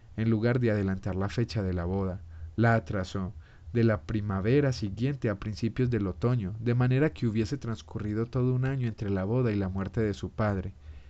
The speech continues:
Un año entre la boda y el funeral. Eso le parecía lo correcto. Confiaba plenamente en la paciencia de Robert y en su propia pureza. Y bien podía ella, pero en invierno empezó la conmoción.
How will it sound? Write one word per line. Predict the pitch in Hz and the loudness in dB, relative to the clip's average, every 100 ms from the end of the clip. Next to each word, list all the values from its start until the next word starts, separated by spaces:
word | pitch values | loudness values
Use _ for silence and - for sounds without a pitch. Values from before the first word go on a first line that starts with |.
| - - | -18 -6
Un | 101 104 | -2 2
año | 113 127 127 | 2 4 2
entre | 123 104 | 0 0
la | 95 | 2
boda | 95 123 127 | 2 4 4
y | 113 | 2
el | 98 | 0
funeral. | - 101 90 104 104 101 - - - - | -2 -4 -2 -2 -2 -4 -12 -16 -14 -4
Eso | 127 127 | -2 0
le | 123 | -2
parecía | 101 98 95 - 92 | -2 -2 -4 -2 0
lo | 104 110 | 0 0
correcto. | - - 113 - - - - - - - | -4 -2 -2 -4 -12 -14 -18 -18 -16 -10
Confiaba | - 104 110 104 113 120 | -6 -2 0 2 2 2
plenamente | 131 127 123 131 123 123 | 0 2 2 0 0 -2
en | |
la | 104 - | -2 -2
paciencia | 101 - 101 - 117 | -4 -2 -4 0 2
de | 104 | 2
Robert | 117 135 113 - - - - | 2 2 0 -4 -18 -20 -4
y | 113 113 | 2 2
en | |
su | 101 107 | 2 -2
propia | 92 123 117 95 - | 2 2 4 0 2
pureza. | 95 92 87 - 87 - - - - - - - - - - | 2 2 -2 -4 -10 -12 -20 -20 -20 -20 -18 -18 -18 -18 -4
Y | 135 | 2
bien | 127 147 185 | 4 4 2
podía | 175 180 175 160 | 2 2 4 4
ella, | 156 113 98 95 - - - - | 6 4 0 -4 -14 -20 -14 0
pero | 117 107 | 2 4
en | 92 | 0
invierno | 90 98 127 135 120 | 0 2 4 4 0
empezó | 92 104 78 | 0 -2 0
la | 90 95 | -2 -2
conmoción. | 104 92 85 - 98 90 | -2 -4 -4 -4 -2 -4